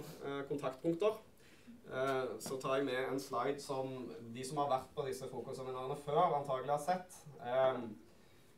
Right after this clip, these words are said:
men jeg synes det er en slide som det nesten alltid er verdt å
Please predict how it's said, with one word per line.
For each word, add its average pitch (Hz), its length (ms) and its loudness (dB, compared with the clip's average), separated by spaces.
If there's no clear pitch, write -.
men 147 160 2
jeg 156 140 8
synes 143 340 -2
det 151 60 2
er 143 60 4
en 139 80 2
slide 131 260 2
som 135 180 -2
det 131 160 2
nesten 127 240 -6
alltid - 340 -4
er 143 60 0
verdt 151 240 -4
å 127 140 -2